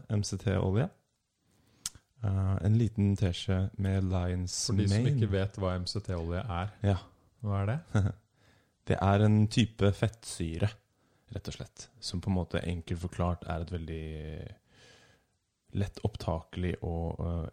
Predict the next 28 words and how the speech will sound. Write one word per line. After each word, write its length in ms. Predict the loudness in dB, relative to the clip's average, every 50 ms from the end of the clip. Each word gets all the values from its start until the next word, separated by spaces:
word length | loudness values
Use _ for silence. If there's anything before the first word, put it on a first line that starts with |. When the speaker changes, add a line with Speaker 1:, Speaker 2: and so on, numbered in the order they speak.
| -8 -8
Speaker 1:
effektivt 540 | -8 -10 -12 -14 -14 -12 -8 -8 -8 -6 -6
drivstoff 840 | -8 -8 -8 -10 -10 -10 -10 -10 -10 -10 -10 -12 -14 -18 -20 -20 -20 _ _
for 240 | _ -12 -8 -8 -8
Speaker 2:
Så 100 | -8 -6 -4
Speaker 1:
kroppen. 140 | 0 2 4
Speaker 2:
du 40 | 6
har 300 | 6 6 4 4 2 -2 -8 _ _ _ _ _
kaffe, 460 | -2 -2 -2 -2 0 2 2 2 2 0 -4 -12
som 220 | -8 -2 0 0
er 60 | 2 2
koffein, 460 | 2 0 0 2 2 2 2 2 0
Speaker 1:
Og 180 | -2 -8 -4
Speaker 2:
som 180 | -2 0 2 2
Speaker 1:
kaffe. 460 | 2 2 2 2 0 0 0 0 0
Speaker 2:
du 80 | 0 0
våkner 340 | 0 0 -2 0 0 0 2
av, 280 | 2 2 0 0 -2 -2
og 80 | -2
så 60 | 0 2
Speaker 1:
Ja. 60 | 2
Speaker 2:
har 140 | 2 2 2
du 120 | 2 0 -2 -4
smør, 500 | -6 -6 -4 -2 0 2 2 2 0 -2 -6 -8 _ -4 0
Speaker 1:
Ja. 120 | 0 0 0 -4 -10 _ _
Speaker 2:
som 80 | -2 -2
er 60 | 0
fett, 420 | 2 2 2 2 0 -6 -14 -6 -2
Speaker 1:
Ja. 100 | 0 0